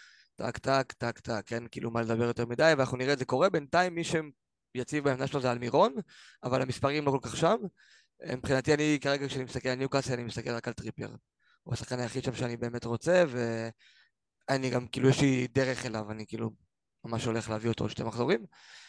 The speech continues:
חוץ מזה, אני לא חושב ששווה, כאילו, איזק סבבה, ברור, הוא נכס, הוא שחקן טוב, הוא יכבוש, הוא ישחק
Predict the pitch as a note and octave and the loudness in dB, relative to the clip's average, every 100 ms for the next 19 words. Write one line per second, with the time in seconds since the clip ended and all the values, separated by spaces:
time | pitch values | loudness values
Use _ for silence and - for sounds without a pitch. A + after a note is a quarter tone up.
0 | _ - D3 C3 C3 C#3 B2+ C3 B2 - | _ 2 2 4 6 6 6 4 4 0
1 | A#2+ B2 A#2 - D#3 D#3 F#3 F#3+ G#3 G#3+ | -2 -2 -2 4 6 6 6 4 6 4
2 | F#3+ G3 C3+ C#3+ C#3+ B2+ C3 C#3+ - - | 6 6 6 4 4 2 -2 -8 -14 -16
3 | - - - B2+ C3 D#3 D3 D3+ D3+ C3 | -16 -14 -6 -2 4 2 6 8 8 8
4 | C#3 A#2+ C3+ C#3 - C#3 C3 B2 C#3 | 6 6 4 4 4 0 0 0 0